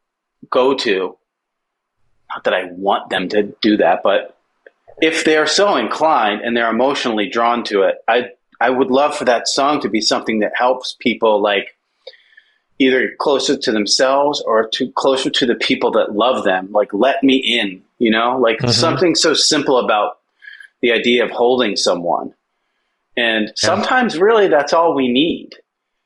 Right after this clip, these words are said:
Speaker 1: You know, sometimes it's just about, like, you know, like, my friend's kid, my friend, um, my friend Jaron and Allie have a, a son named Malcolm. Beautiful, like, cutest little kid in the world.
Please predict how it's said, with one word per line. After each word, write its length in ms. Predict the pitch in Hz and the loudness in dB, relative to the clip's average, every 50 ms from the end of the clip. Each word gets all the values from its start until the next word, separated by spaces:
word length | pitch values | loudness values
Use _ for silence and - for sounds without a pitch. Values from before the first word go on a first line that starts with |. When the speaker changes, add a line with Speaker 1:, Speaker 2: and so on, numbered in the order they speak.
| _ _ _ - | _ _ _ -4
Speaker 1:
You 80 | 127 139 | -2 -2
know, 80 | 151 | -2
sometimes 480 | 143 - 208 - - 233 226 220 214 208 | 0 -2 -4 -2 0 -2 -2 0 0 -2
it's 160 | 170 - - | -2 -2 -2
just 240 | - 180 170 - - | -2 -2 -2 -2 -4
about, 320 | - - 139 131 123 117 | -2 0 2 2 2 2
like, 220 | 117 113 107 104 - - - _ _ _ _ _ _ _ _ _ _ _ _ _ _ _ _ | 0 0 0 -2 -4 -10 -18 _ _ _ _ _ _ _ _ _ _ _ _ _ _ _ _
you 140 | - 139 143 | -2 0 0
know, 120 | 147 139 | 2 2
like, 200 | 127 123 120 - | 0 0 0 0
my 140 | 139 135 131 | -2 -2 -2
friend's 420 | - - 156 147 143 139 135 - | -2 -2 0 0 2 0 0 -2
kid, 460 | - - - 147 135 123 107 - - - | -4 -2 2 2 2 2 2 0 -2 -2
my 120 | 104 107 | -2 -2
friend, 360 | 104 - - 131 123 120 113 117 | -2 -2 0 0 2 2 2 2
um, 340 | 113 107 101 101 98 87 - _ _ _ _ _ _ _ _ _ _ _ - - - | 2 2 0 -2 -6 -10 -14 _ _ _ _ _ _ _ _ _ _ _ -10 -10 -6
my 140 | - 120 135 | -6 -4 -4
friend 280 | - - 135 120 110 107 | -2 -2 -2 -2 0 0
Jaron 340 | - 120 110 110 110 107 107 | 0 0 0 2 2 2 0
and 120 | 101 98 | 0 0
Allie 380 | - 104 104 104 107 107 101 87 | 2 2 2 2 2 2 2 2
have 260 | 87 90 92 87 - - _ - | 0 0 0 -2 -4 -8 _ -2
a, 220 | 107 101 95 98 101 - 113 | 0 2 2 0 0 0 -2
a 60 | 101 | -2
son 320 | - - - 131 113 110 104 | 0 0 0 0 0 0 0
named 180 | 98 92 90 | 0 0 0
Malcolm. 480 | 95 101 101 104 101 - 101 - 101 - _ _ _ _ _ _ _ _ _ _ _ - 151 - - | 0 0 0 0 0 -2 -4 -4 -6 -8 _ _ _ _ _ _ _ _ _ _ _ -20 -12 -4 0
Beautiful, 540 | 170 151 156 156 156 151 - - 131 117 104 | 2 4 4 4 2 2 0 0 2 2 2
like, 200 | 107 107 - - | 2 0 -2 -4
cutest 560 | - - - - - 175 156 139 147 - - - | -4 -2 -2 0 2 2 2 2 2 0 0 2
little 200 | 135 120 113 107 | 2 2 2 0
kid 180 | 110 - 131 110 | 0 0 0 0
in 100 | 113 107 | 2 2
the 80 | 107 | 2
world. 440 | 104 107 110 110 110 104 95 92 - | 2 2 2 4 4 4 2 0 -2